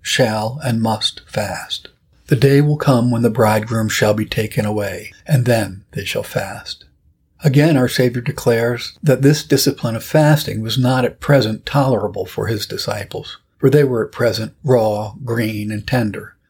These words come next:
unable to bear the severities and rigors of religion, any more than an old garment can bear a piece of new cloth to be set into it, or any more than old bottles can bear new wines to be put into them.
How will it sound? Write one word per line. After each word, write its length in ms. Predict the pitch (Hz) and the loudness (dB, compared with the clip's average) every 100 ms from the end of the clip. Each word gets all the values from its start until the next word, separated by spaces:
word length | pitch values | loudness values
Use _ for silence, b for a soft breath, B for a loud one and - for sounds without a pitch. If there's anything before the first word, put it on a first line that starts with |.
| - | 2
unable 420 | 147 135 127 117 | 6 6 4 0
to 100 | 120 | -2
bear 260 | 107 107 107 | 0 2 0
the 100 | 107 | -2
severities 800 | - 110 113 107 104 107 104 - | -2 -2 0 -2 -2 -4 -6 0
and 260 | 123 113 113 | 0 2 2
rigors 380 | 117 101 98 107 | 2 0 -8 -8
of 160 | 98 | -6
religion, 500 | 104 107 107 98 95 _ _ - | -6 -6 -6 -8 -14 _ _ 0
any 220 | 147 123 | 2 2
more 260 | 113 107 107 | 0 -4 -4
than 140 | 113 | -2
an 80 | 110 | 0
old 240 | 110 110 | 0 0
garment 440 | 104 120 127 104 - - | 2 4 4 2 -6 -4
can 160 | - 123 | 0 2
bear 320 | 127 117 107 | 2 2 0
a 60 | |
piece 300 | - 127 110 | 0 0 0
of 120 | 107 120 | 0 2
new 200 | 135 127 | 2 2
cloth 400 | - 104 104 - | -2 -2 -4 -6
to 80 | |
be 120 | 110 117 | -4 -2
set 280 | - 107 | 0 2
into 340 | 123 123 - 104 | 4 2 0 -8
it, 140 | - - _ - | -12 -16 _ 2
or 160 | 135 | 4
any 160 | 131 117 | 6 4
more 320 | 107 107 104 | 2 -2 -4
than 120 | 107 | -2
old 280 | 104 107 104 | 0 0 0
bottles 500 | 107 98 104 98 - | -2 0 -2 -4 -6
can 180 | - 110 | -2 2
bear 280 | 107 101 101 | 2 2 0
new 180 | 107 | -2
wines 580 | 104 101 101 101 101 107 | -2 -2 -4 -6 -6 -6
to 120 | - | -6
be 100 | 101 | -6
put 240 | 101 - 101 | -6 -2 -2
into 280 | 101 101 107 | -2 -4 -4
them. 380 | 107 107 - | -4 -6 -10